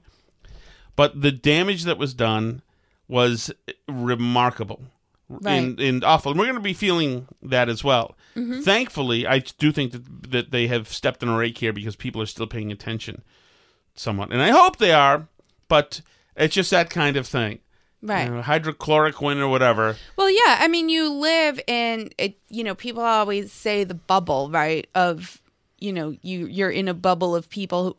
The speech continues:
Speaker 2: all think one way. And it's really true. And it's really, um,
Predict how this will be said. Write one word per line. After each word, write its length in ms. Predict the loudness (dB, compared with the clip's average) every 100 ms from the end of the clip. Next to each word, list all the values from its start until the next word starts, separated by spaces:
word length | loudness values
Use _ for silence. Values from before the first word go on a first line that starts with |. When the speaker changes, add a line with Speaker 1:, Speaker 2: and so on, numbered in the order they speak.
| 2
Speaker 2:
all 240 | 4 4
think 320 | 0 -6 -6
one 260 | -4 -4 -2
way. 420 | -2 0 0 -4
And 400 | -4 -4 -4 -6 -12 -20 -20 -10
it's 180 | -8 -4
really 300 | -2 -2 -2
true. 480 | -6 -4 -2 -2
And 220 | -2 -2 -4
it's 200 | -6 -8
really, 540 | -4 -4 -2 -4 -6 -10 _ _
um, 480 | -2 0 -2 -4 -8